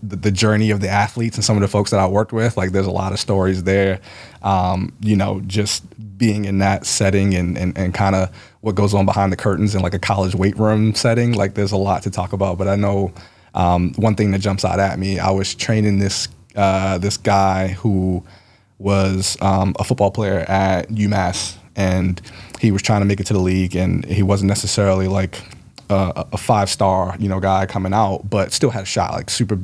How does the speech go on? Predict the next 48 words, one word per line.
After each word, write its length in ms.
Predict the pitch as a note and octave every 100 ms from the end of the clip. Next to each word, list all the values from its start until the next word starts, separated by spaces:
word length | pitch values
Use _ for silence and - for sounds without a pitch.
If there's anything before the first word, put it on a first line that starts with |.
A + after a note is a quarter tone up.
| -
uh, 240 | G2+ F#2
you 80 | G#2
know, 120 | F#2+
big 200 | F#2+ G#2+
frame, 360 | - G#2 G2 F#2
athletic 360 | G2+ - F#2+
guy. 380 | F2+ F#2+ F#2+ F#2 - - _ _ _ _ _
And 540 | A#2 G#2 G2+ F#2+ F2+ - -
he 280 | - - A#2+
had 380 | G2 A#2 A#2 G#2
this 280 | A2 - -
opportunity, 380 | G#2+ G#2 - G#2+
like, 80 |
these 140 | A2+ C3
guys 200 | G#2+ G#2
get 140 | F2
agents, 400 | D#2+ D2+ D2+ -
right? 240 | E2+ F2+ -
Like, 160 | F#2
and 100 | G2
they 120 | G2+
try 280 | G2 G#2+ F#2+
to, 320 | F#2+ F#2+ F#2+ -
you 120 | - G#2
know, 160 | F#2+
find 340 | F#2 G2+ F#2+ F#2+
every 240 | G#2 G#2 F#2 -
possible 460 | A2+ G#2 G2 F#2+
way, 100 | F#2+ -
like, 220 | F#2+ -
you 100 | F2
know, 120 | -
C 280 | - - C3+
F 240 | A2 G2+ A#2
L, 480 | G#2+ G2+ G2+ G2 E2
you 80 |
know, 280 | F#2 C#2+ C#2 - - -
developmental 500 | G#2 F#2+ A2 A2 G#2
leagues, 380 | G#2 G#2 G#2 G2
like, 180 | G2+ F#2+
they 100 | G#2+
try 160 | A2 A2
to 60 |
do 120 | G2+ G2
everything 260 | F#2+ F#2
they 100 | E2+
can. 280 | - G2 F2+
So 260 | - G2+